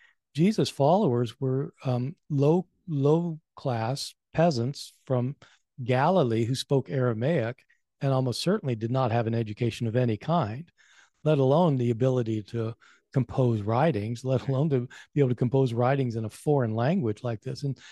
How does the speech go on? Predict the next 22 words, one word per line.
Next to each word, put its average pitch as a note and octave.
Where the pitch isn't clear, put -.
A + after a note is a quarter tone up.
this D#3+
is, B2+
they're D3+
clearly F3+
not C3
written C3
by A#2+
the A2+
followers A2
of G#2+
Jesus, A#2
but C3
by C3+
people C3+
who B2
decades C3
later C3+
had C3+
heard C3
stories E3
about G#2
Jesus. A2+